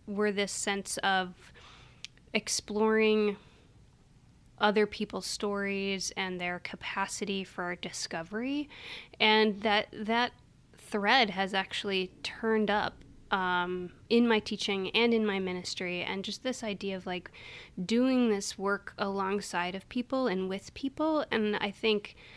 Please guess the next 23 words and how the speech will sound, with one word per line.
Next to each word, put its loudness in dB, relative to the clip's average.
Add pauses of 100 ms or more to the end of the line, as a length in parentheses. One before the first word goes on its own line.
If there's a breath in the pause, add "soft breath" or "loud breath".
(240 loud breath)
um, -4 (240)
there's 2
something 0
really 0
creative -2
about -2
that -2
interaction -2
because -8
you -6 (1500)
always 2
have 0
to -4
be -6
participatory, -6
right? 0
Like, -8
you -6
can't -8
do -8
it -10
by -4
yourself. -8